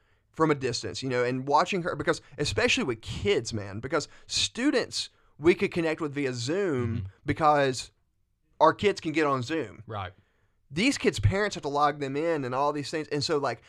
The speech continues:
Speaker 1: the, the immediate disconnect that happened
Speaker 2: Mm-hmm.
Speaker 1: and then trying to reconstruct those relationships, all those things, she killed it, dude. I mean, and is still killing it.
Speaker 2: Yeah.
Speaker 1: But, like, during the twenty twenty quarantine season, before we even started regathering,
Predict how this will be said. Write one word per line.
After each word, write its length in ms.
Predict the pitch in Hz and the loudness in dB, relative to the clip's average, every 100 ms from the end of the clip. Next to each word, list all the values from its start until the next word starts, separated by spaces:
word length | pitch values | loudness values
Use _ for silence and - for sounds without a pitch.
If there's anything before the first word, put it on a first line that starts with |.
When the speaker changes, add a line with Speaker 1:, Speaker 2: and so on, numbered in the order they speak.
| - 151 | -14 -4
Speaker 1:
the, 160 | 151 135 123 - 160 | -4 -4 -10 -12 0
the 140 | 175 | 2
immediate 440 | 165 175 208 202 | 2 -2 -4 -4
disconnect 440 | 156 160 151 127 - | -2 -4 -4 -6 -4
that 80 | 113 | -6
happened 400 | 104 101 101 104 | -6 -8 -8 -6
Speaker 2:
Mm-hmm. 180 | 98 92 | -8 -2
Speaker 1:
and 120 | 156 | 4
then 100 | 175 | 4
trying 260 | - 202 202 | 4 0 0
to 60 | |
reconstruct 680 | 147 135 165 185 180 - 160 | -4 -4 -6 -4 -8 -4 -6
those 140 | 147 | -6
relationships, 480 | 135 127 - - 139 | -4 -4 -6 -8 -6
all 160 | 131 127 | -4 -4
those 120 | 127 | -6
things, 200 | 131 120 _ _ | -12 -14 _ _
she 680 | - - - 226 247 269 247 _ - | -12 -6 -6 -8 -12 -12 -14 _ -20
killed 640 | - - - 185 208 110 | -20 -20 -10 -4 -4 -4
it, 180 | 98 _ | -10 _
dude. 300 | 95 87 - _ _ _ _ - | -20 -20 -20 _ _ _ _ -6
I 80 | 151 | -2
mean, 120 | 170 | 2
and 120 | 156 | 2
is 120 | 151 - | 2 2
still 440 | - - 311 311 | 0 0 -2 -2
killing 420 | - 113 95 87 | -2 -6 -6 -12
it. 160 | 82 - | -14 -12
Speaker 2:
Yeah. 180 | 107 95 - - | -12 -12 -10 2
Speaker 1:
But, 140 | 175 | 4
like, 200 | 160 147 | 4 2
during 300 | 160 233 247 | 2 2 0
the 80 | 190 | -2
twenty 240 | - 196 | -2 -2
twenty 240 | 180 185 160 | -2 -4 -6
quarantine 680 | - 175 180 170 180 160 | -10 -8 -6 -6 -6 -6
season, 600 | 143 - 147 143 131 117 110 - - | -6 -6 -6 -6 -8 -10 -12 -18 -10
before 280 | 143 196 208 | -6 0 2
we 100 | 196 | 2
even 140 | 170 147 | -2 -2
started 200 | 160 143 | 0 -2
regathering, 580 | 135 131 139 127 113 | -4 -2 -2 -4 -8